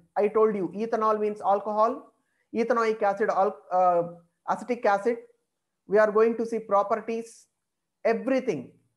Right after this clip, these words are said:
I don't wanna leave any concept because it will be so useful in your higher studies. Soaps and detergents, that is the last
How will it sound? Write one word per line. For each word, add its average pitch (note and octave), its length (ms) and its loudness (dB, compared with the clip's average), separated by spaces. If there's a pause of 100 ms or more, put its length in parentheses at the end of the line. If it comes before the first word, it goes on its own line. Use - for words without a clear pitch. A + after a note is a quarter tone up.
(380)
I G3 180 2
don't A#3+ 240 4
wanna C4 240 2
leave B3 300 -2
any A3+ 260 0
concept A3 580 -2 (120)
because G#3+ 280 -2
it G3 120 -8
will G#3 140 -2
be A3 140 -4
so A#3+ 240 0
useful A3+ 580 -2 (480)
in G#3+ 140 -2
your A3 180 2
higher G#3 280 0
studies. A3 600 -8 (760)
Soaps A#3+ 360 0
and A3 140 0
detergents, G3 520 -4
that F#3+ 160 0
is G#3+ 120 -2
the G3+ 100 4
last F3+ 480 0